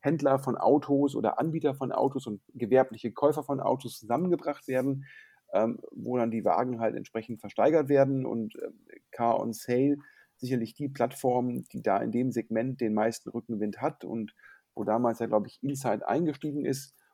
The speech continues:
und jetzt hier einen großen Dank, ähm, nach, also es gab einen Hinweis eines Hörers,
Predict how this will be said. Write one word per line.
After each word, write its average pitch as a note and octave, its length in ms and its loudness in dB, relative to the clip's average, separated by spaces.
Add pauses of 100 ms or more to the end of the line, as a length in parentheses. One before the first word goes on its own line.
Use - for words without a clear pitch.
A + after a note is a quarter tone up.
(100)
und A2+ 400 -2
jetzt - 220 -6
hier A#2+ 120 -2
einen G#2+ 120 -6
großen A2+ 340 -4
Dank, D3 480 0
ähm, A2+ 380 -2 (440)
nach, G#2 220 -8 (640)
also A2 160 -2
es - 120 -10
gab A2 240 0
einen G#2 540 -2
Hinweis C3+ 500 0
eines G#2 300 -6
Hörers, D3+ 540 0